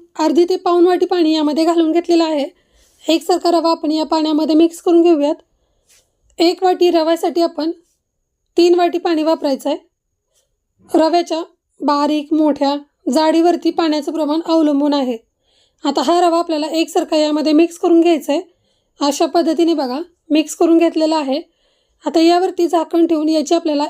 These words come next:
एक वाफ काढायची आहे. साधारण दोन मिनिट हा रवा शिजवून घ्यायचा आहे. दोन मिनिटांमध्ये आतल्या आत हा रवा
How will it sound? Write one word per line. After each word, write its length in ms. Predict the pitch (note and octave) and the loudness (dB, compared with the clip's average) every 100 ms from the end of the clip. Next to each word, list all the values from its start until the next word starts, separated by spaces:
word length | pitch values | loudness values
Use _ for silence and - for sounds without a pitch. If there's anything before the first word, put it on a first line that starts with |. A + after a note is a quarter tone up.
| - | -4
एक 180 | D#4+ D#4+ | -4 -2
वाफ 240 | D#4+ D4+ - | -2 -2 -2
काढायची 380 | D4+ C4+ - | -2 -2 -4
आहे. 260 | C#4+ A#3+ A#3+ A#3+ _ _ _ _ _ _ _ _ - - _ _ | -6 -4 -8 -10 _ _ _ _ _ _ _ _ -20 -20 _ _
साधारण 420 | - E4 C#4+ E4+ E4+ | -4 -2 0 0 2
दोन 200 | F4 E4+ | 2 2
मिनिट 180 | F#4 | 2
हा 140 | E4+ E4 | 0 0
रवा 160 | D#4+ E4 | 0 0
शिजवून 360 | F4+ D#4 D#4+ | 0 0 2
घ्यायचा 360 | E4 F4 D4 C#4+ | 2 2 0 -2
आहे. 80 | E4+ - _ - | -4 -6 _ -4
दोन 280 | C4 D#4 | 0 4
मिनिटांमध्ये 640 | E4 E4+ E4+ D#4+ D#4+ C4 E4 - _ _ _ | 4 4 2 0 0 -2 -6 -10 _ _ _
आतल्या 340 | D4 D4 D#4+ E4 | -4 0 0 0
आत 60 | |
हा 140 | D#4 E4 | 0 0
रवा 260 | D4+ D4+ | 0 -2